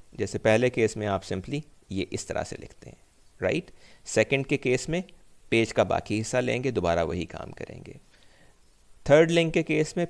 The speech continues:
फिर पेज का बाकी हिस्सा लेंगे और फिर वही काम करेंगे, और ये काम इसी तरीके से चलता रहेगा। तो हर बार अगर श-, पहली बार शुरू कर रहे हैं तो पूरा पेज होगा,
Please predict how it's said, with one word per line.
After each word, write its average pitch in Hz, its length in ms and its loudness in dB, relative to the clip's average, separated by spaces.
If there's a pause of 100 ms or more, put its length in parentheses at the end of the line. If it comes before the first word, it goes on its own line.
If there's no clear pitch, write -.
फिर 214 120 2
पेज 143 280 2
का 147 100 2
बाकी 127 320 0
हिस्सा 127 280 -4
लेंगे 123 360 -4 (260)
और 110 160 -2
फिर 95 120 -2
वही 80 220 -6
काम - 260 -14
करेंगे, 90 400 -6
और 98 200 0
ये 95 120 0
काम 104 260 -4
इसी - 180 -8
तरीके 82 340 -10
से - 120 -10
चलता - 300 -10
रहेगा। - 260 -8
तो 117 120 -6
हर 202 380 4
बार 101 440 -2 (640)
अगर 117 220 4
श-, - 180 -8
पहली 113 380 4
बार 170 200 4
शुरू 170 240 0
कर 165 180 0
रहे 165 80 -2
हैं 170 80 -4
तो 165 80 2
पूरा 110 320 2
पेज - 320 -4
होगा, - 340 -12